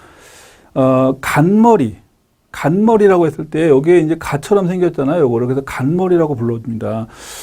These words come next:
자, 얘는, 이 부수는, 어, 모양부터가 뭔가 이게 뚜껑, 덮개, 모자처럼 생겼죠. 그래서 얘는 글자 위로 갈 수밖에 없게 생겼어요. 예, 생겨먹은 이 모양 자체가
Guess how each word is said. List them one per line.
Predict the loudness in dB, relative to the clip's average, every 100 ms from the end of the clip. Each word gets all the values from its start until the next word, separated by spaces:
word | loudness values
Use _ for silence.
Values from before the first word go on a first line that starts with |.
| -6
자, | 0 4
얘는, | 4 4 0 -2
이 | 0 -2
부수는, | -2 -8 -8 -2 -2 -2 -8 -16 -20 _ _
어, | 0 2 4 2 0 -4 -2
모양부터가 | 2 4 4 2 -2 -4 -4 0 0 0 -6 _ _ -4
뭔가 | -2 0 0
이게 | 0
뚜껑, | -2 -10 -2 -2 -2 -4
덮개, | -4 -4 -2 0 2 0 -8
모자처럼 | 0 4 4 4 2 0
생겼죠. | -2 -4 -4 -6 -8 -12 _
그래서 | -2 0
얘는 | 0 0 -2 -4 _ _ -4
글자 | -4 4 6
위로 | 6 4 0 0
갈 | -2 -6
수밖에 | -4 -4 -2
없게 | -4 -4
생겼어요. | -4 -2 -2 -4 -6 -6 -6
예, | -8
생겨먹은 | -4 -2 2 2 2 0 -2 -6 -12 _ -2
이 | 2
모양 | 4 2 2
자체가 | -2 -4 -4 -2 0 0